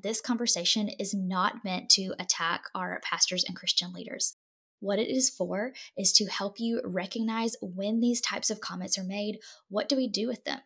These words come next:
How do we address them as Christian women? And how do we bring this type of awareness to our Christian leaders and the church in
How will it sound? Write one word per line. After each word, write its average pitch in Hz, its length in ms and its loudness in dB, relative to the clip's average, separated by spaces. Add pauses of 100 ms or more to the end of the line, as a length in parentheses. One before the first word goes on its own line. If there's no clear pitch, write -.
(280)
How 214 300 2
do 285 100 8
we 277 160 4
address 214 380 2
them 175 320 -6
as 180 480 0
Christian 190 360 2
women? 175 340 -8 (360)
And 185 320 0 (420)
how - 280 4
do 240 80 6
we 240 180 2
bring 202 420 0
this 202 200 0
type 185 260 -2
of 185 80 -4
awareness 185 640 0
to 269 380 2
our 208 80 -2
Christian 214 360 0
leaders 190 300 0
and 185 160 -2
the 180 60 -2
church - 720 0
in 208 140 2